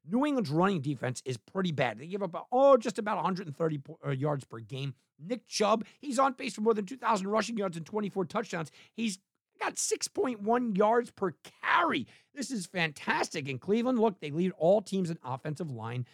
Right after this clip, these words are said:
and offensive time of possession. They're going to hold the ball and run the ball. We know that. The Browns also lost three games by a combined six points, so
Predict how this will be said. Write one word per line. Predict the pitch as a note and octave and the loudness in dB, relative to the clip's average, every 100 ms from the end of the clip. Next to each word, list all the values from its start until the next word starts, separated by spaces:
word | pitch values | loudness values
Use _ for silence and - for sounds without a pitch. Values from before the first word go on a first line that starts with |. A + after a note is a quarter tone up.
| _ - | _ -8
and | C#3+ | -2
offensive | C#3+ C3+ B2+ D#3+ | -2 -2 -4 -6
time | - - C3+ C#3 | -6 -12 -8 -8
of | - | -8
possession. | C#3+ G3 F3+ C#3 | -6 -4 -2 -4
They're | B2 | -4
going | B2+ D3 D3+ F#3 | -4 -2 0 0
to | F#3+ | -2
hold | - D#3+ | 0 -2
the | D#3 | 0
ball | C#3+ C#3+ | 0 0
and | B2+ | -2
run | B2 | -4
the | D3+ | -4
ball. | C3 C3+ C3 _ _ | 0 0 -2 _ _
We | B2+ D3+ | -20 -14
know | D3 C#3+ | -2 -2
that. | A#2+ - | -2 -6
The | A#2 | -16
Browns | - - F#3+ | -4 0 2
also | E3 D3+ C#3+ | 2 0 0
lost | C#3+ - | -2 -2
three | D#3 | -6
games | C#3+ C3+ | -6 -6
by | B2 A#2+ | -8 -8
a | |
combined | C3+ C#3+ C3+ | -8 -8 -6
six | C#3+ - | -8 -10
points, | - E3 C#3 | -8 -6 -2
so | A#2+ | -4